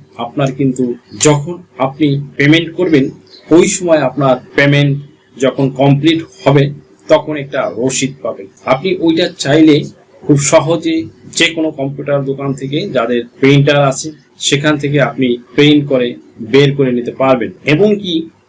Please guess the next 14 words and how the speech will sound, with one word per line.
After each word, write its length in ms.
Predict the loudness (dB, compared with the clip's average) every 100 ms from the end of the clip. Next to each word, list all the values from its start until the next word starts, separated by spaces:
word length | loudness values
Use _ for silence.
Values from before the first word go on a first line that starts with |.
| -6 -4
আপনি 200 | 2 2 2 4
ইউনিয়ন 380 | 6 6 4 -2 -2
যে 80 | -2 0 2
ডিজিটাল 440 | 2 2 0 0 0 0
সেন্টার, 380 | 2 4 4 2 0 -6 2 4
এই 100 | 4 2 2
ইউনিয়ন 380 | 4 4 0 -4 -10 -4
ডিজিটাল 400 | -2 0 -2 -2 -2 0
সেন্টারে 380 | 0 2 0 0
গিয়েও 280 | 2 2 2 0
এগুলো 220 | 0 0 0
আপনি 180 | -2 -2 -4 -6 0
বের 180 | 4 6 4
করে 140 | 0